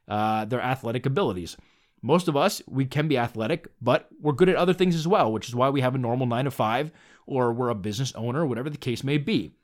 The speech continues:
So what I want you to take away from today's episode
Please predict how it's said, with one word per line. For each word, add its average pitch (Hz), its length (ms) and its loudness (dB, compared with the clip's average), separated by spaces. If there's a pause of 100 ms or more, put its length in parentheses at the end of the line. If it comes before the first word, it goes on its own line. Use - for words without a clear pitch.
(840)
So 185 520 2 (680)
what 208 180 0
I 254 60 4
want 226 220 2
you 214 100 2
to 175 80 -2
take 175 200 2
away 131 260 4
from 120 240 -2
today's 117 320 0
episode 107 540 -4